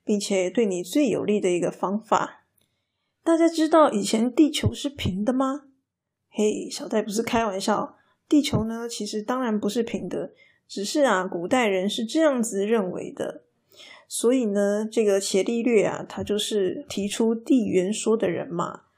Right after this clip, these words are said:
他到临死之前呢，都还是被人认为他是一个异端。那么你觉得为什么大家不相信他呢？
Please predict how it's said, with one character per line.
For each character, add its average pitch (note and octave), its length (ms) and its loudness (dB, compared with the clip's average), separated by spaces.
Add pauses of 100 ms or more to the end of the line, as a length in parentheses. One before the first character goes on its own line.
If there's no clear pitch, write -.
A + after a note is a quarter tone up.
(300)
他 A#3+ 140 -2
到 A#3+ 180 4
临 G#3 220 2
死 G3 240 -4
之 - 200 -10
前 G3 280 0
呢， G#3 200 0
都 A#3+ 160 -2
还 G3+ 240 -2
是 B3 160 0
被 B3 280 4
人 F#3+ 240 2
认 G#3+ 240 0
为 D#3+ 160 -4
他 F#3 200 -6
是 G3+ 180 -6
一 F3 40 -2
个 F3+ 80 -4
异 F#3+ 260 -8
端。 E3+ 440 -8 (680)
那 D#4+ 100 2
么 C#4 140 4
你 A#3 180 2
觉 A3+ 160 4
得 B3 200 6
为 E4 180 6
什 A#3+ 140 2
么 G3+ 100 2
大 A#3+ 140 4
家 A#3+ 160 2
不 A#3 120 -2
相 A3 280 2
信 A3 200 0
他 G#3 280 0
呢？ G3+ 400 -4